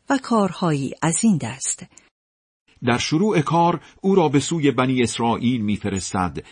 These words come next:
Speaker 2: تا به آنها بگوید: من از طرف خدا برایتان معجزه‌هایی روشن آورده‌ام. از گل چیزی می‌سازم شبیه پرندهٔ واقعی، بعد در آن فوت می‌کنم پس با اجازهٔ خدا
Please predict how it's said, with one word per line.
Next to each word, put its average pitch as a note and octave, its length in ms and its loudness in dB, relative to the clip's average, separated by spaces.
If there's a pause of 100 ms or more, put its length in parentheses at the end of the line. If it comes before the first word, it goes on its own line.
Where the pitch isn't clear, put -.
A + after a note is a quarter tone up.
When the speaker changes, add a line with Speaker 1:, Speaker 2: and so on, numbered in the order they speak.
(120)
Speaker 2:
تا A#2 180 0
به A2+ 120 0
آنها G#2+ 340 0
بگوید: F2 680 -2 (760)
من C3+ 180 2
از A2 160 0
طرف A#2+ 340 -2
خدا C3+ 460 2
برایتان B2+ 580 0
معجزه‌هایی A#2 840 2
روشن A2 420 2
آورده‌ام. D#2 840 -4 (720)
از C#3 300 2
گل E3 300 4
چیزی C#3 440 0
می‌سازم A#2+ 560 0
شبیه C3 480 0
پرندهٔ A#2 580 0
واقعی، F#2+ 800 -4 (640)
بعد G#2+ 360 2
در G2+ 180 0
آن G2 160 0
فوت - 440 -6
می‌کنم D#2+ 520 -8 (800)
پس B2+ 240 0
با D3 200 4
اجازهٔ D#3 560 4
خدا C#3+ 460 0